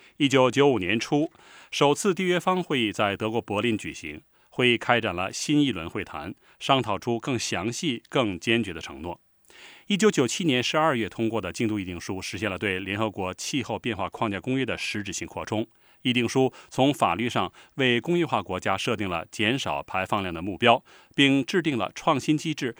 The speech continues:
来协助这些国家实现目标。京都议定书在五十五个缔约方批准后，于二零零四年十月二十八号正式生效。这些缔约方中包括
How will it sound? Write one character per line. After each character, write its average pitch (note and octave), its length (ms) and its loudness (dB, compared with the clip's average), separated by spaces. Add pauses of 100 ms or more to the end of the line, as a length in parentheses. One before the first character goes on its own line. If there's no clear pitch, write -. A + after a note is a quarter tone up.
(140)
来 - 160 0
协 G#2 260 0
助 A2+ 200 -2
这 - 120 -10
些 F#2+ 140 -4
国 - 160 -8
家 F2 120 -2
实 - 140 -6
现 F#2+ 160 -6
目 E2+ 120 -8
标。 F2 220 -4 (540)
京 B2 200 2
都 B2+ 120 4
议 A2+ 60 2
定 A2 180 0
书 B2+ 360 0
在 G#2+ 300 4
五 G#2+ 200 -6
十 - 180 -4
五 G2+ 220 -2
个 G2+ 160 -4
缔 A#2+ 80 -4
约 A#2+ 160 0
方 B2+ 180 0
批 C3 160 -4
准 F#2 160 -4
后， G#2 280 0 (180)
于 G#2+ 220 0
二 A#2+ 240 2
零 A2 160 0
零 G#2+ 120 -2
四 A#2 200 -6
年 F#2 220 -4
十 G#2+ 260 -4
月 G#2 100 -2
二 F#2 100 -4
十 - 120 -16
八 C3 180 2
号 F2 180 -6
正 E2+ 160 -12
式 - 80 -14
生 F#2+ 220 -6
效。 G2 240 2 (560)
这 F#3+ 100 2
些 F3+ 220 2
缔 F#3+ 140 -2
约 F3 160 2
方 F3+ 240 2
中 F3 200 2
包 E3 220 0
括 B2+ 300 -2